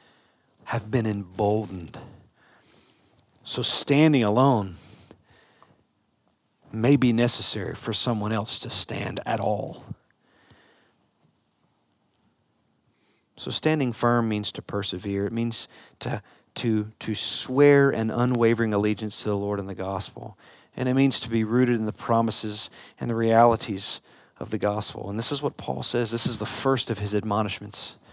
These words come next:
You wanna, you wanna have a life that people look at and say, "That's a life lived in a manner worthy of the gospel." You wanna know that that's the way you're living? Well, one way is to stand firm.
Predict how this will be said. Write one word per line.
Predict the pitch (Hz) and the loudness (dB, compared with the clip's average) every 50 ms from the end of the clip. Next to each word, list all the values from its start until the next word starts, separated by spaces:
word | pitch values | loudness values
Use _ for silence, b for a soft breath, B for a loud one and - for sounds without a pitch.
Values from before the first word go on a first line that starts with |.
| b b b b b b b b b b | b b b b b b b b b b
You | - 123 139 | 0 2 4
wanna, | 147 147 139 120 b b b b _ | 4 4 4 2 b b b b _
you | - 131 151 | -2 2 4
wanna | 160 151 123 104 - b b b b b b b b _ _ - | 4 4 4 2 0 b b b b b b b b _ _ -8
have | - - 143 135 | 2 2 6 6
a | 131 | 8
life | 117 107 110 110 120 127 147 147 - | 6 8 8 8 8 8 6 6 2
that | - 117 | -2 -2
people | - - 120 117 127 | 0 0 0 2 2
look | 117 127 120 - | 2 2 2 2
at | 135 127 127 127 | 4 4 4 4
and | 117 110 104 | 2 0 0
say, | - - 127 117 113 110 107 104 98 b b b b - | 0 0 2 2 2 2 0 0 -4 b b b b -16
"That's | - 101 139 139 139 143 - - - - - - - - - - | 0 6 8 10 10 8 8 6 4 4 4 2 -2 -8 -2 2
a | - 117 | 6 8
life | 113 113 113 113 107 92 - - - - - b b b b b b - | 10 12 12 10 10 8 2 -4 -10 -14 -14 b b b b b b 0
lived | - 107 117 127 123 113 101 110 | 4 6 8 8 8 8 6 4
in | 107 | 2
a | 104 | 2
manner | 101 101 101 101 | 2 2 2 2
worthy | 92 98 104 107 101 101 | 0 0 0 0 0 -2
of | 95 - | -4 -4
the | - | -6
gospel." | - 87 80 85 - - - - - - - _ _ _ _ _ _ _ _ _ _ _ _ _ _ _ _ _ _ _ _ _ _ _ _ _ _ _ _ _ _ _ _ _ _ | -6 -6 -6 -6 -8 -10 -12 -14 -18 -20 -20 _ _ _ _ _ _ _ _ _ _ _ _ _ _ _ _ _ _ _ _ _ _ _ _ _ _ _ _ _ _ _ _ _ _
You | - 127 | 0 4
wanna | 143 143 135 | 4 6 6
know | 131 135 139 143 | 8 8 8 8
that | 120 110 - - | 8 6 4 6
that's | 131 120 131 - - | 6 6 6 6 4
the | - 143 127 | 2 4 4
way | 120 117 117 | 4 6 6
you're | 117 113 | 6 4
living? | 113 120 131 131 143 139 135 131 B B B B | 4 4 2 2 2 -2 -2 -4 B B B B
Well, | - 113 113 113 113 107 - | -2 0 0 0 0 -2 -6
one | - - 110 120 117 113 | -12 -4 -2 0 0 2
way | 110 110 110 | 2 2 2
is | 101 - | 0 0
to | - 98 | -2 -4
stand | 85 - 98 98 95 - | -6 -4 -6 -8 -8 -8
firm. | 98 90 90 85 | -10 -10 -10 -10